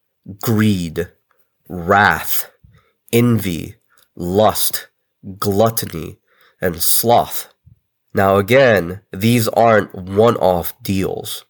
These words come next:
that we participate in here and there. They're sins and they're not good. But we have to ask ourselves, are we habitually prideful?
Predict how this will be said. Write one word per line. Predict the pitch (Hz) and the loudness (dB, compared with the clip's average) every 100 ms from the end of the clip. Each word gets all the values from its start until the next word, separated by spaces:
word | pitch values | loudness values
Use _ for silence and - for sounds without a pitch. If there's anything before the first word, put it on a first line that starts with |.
| - | -2
that | 92 | 0
we | 95 | 0
participate | 92 - 95 - 117 113 - 90 - | -4 -4 -4 -2 0 0 0 -2 0
in | 87 85 | -2 -2
here | 85 - 101 92 | -6 -2 0 2
and | 87 78 | 0 -4
there. | 76 80 - - - | -4 -4 -4 -8 -2
They're | 95 | -2
sins | - - 202 113 104 | 0 2 2 2 0
and | 87 | 0
they're | 95 | 0
not | 98 85 - | 2 -2 -4
good. | - 123 110 85 - _ _ _ _ | -4 -2 -2 -4 -10 _ _ _ _
But | 123 | 2
we | 123 147 | 4 4
have | 220 214 | 4 2
to | - 139 - | 0 2 2
ask | 107 156 - 107 | 2 2 0 -2
ourselves, | 92 - 85 78 - _ | -2 -2 -4 -4 -10 _
are | 92 113 151 | 0 4 2
we | 135 117 113 113 117 _ _ | 2 0 2 0 -4 _ _
habitually | - 110 95 110 - 110 98 87 | -2 0 2 -2 -2 -4 -4 -6
prideful? | - 80 82 - - - | -6 -6 -6 -8 -12 -12